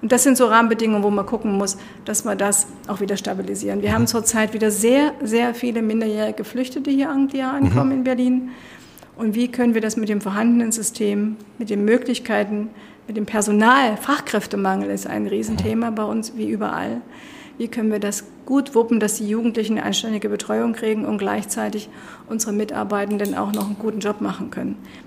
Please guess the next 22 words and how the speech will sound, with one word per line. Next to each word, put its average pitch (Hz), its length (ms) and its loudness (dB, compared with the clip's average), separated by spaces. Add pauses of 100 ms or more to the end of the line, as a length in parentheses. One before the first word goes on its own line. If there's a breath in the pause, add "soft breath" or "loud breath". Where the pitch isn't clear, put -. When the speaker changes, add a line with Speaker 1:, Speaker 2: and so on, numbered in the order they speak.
Speaker 1:
Das 240 140 0
ist 247 160 -2
gerade 214 240 -2
ein 196 80 -2
Riesenspannungsfeld, 202 1000 -4
wo 202 100 -4
wir 202 120 -2
mit, 202 260 -4 (500 loud breath)
ähm, 196 680 -2 (180)
mit 208 240 -4
allen 214 420 2
Verwaltungen 202 760 -2
heftig 196 340 -6
im 202 120 -6
Gespräch 202 420 -8
sind. 214 280 -8 (100)
Speaker 2:
Hm. 82 260 2 (500 loud breath)
Ich 78 160 -6
würd - 260 2
ganz, 95 380 2
ganz 87 160 -8
gerne 98 380 4